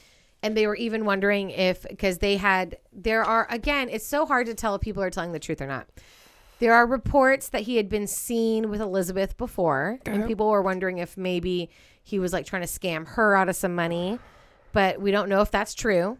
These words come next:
Speaker 2: Okay.
Speaker 1: These are just what people said in the forties. He was being investigated
Speaker 2: Okay.
Speaker 1: for the scamming issue.
Speaker 2: Yeah.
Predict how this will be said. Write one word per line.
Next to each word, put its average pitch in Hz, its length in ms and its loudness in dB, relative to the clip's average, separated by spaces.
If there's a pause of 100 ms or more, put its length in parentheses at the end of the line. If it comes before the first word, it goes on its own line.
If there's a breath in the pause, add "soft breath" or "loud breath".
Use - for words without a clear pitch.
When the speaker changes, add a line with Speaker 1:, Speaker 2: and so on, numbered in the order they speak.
(140)
Speaker 2:
Okay. 202 320 -6 (220)
Speaker 1:
These 190 220 2
are 190 80 2
just 185 160 -4
what 196 120 -2
people 196 220 -2
said 196 240 0
in 214 60 -4
the 220 60 -4
forties. 185 600 -4 (400 soft breath)
He 233 280 -4
was 220 200 -4
being 339 800 0 (1160)
investigated 240 960 0 (300 soft breath)
Speaker 2:
Okay. 208 260 -8
Speaker 1:
for 226 180 0
the 190 80 0
scamming 220 680 2
issue. 302 460 0
Speaker 2:
Yeah. 208 280 -4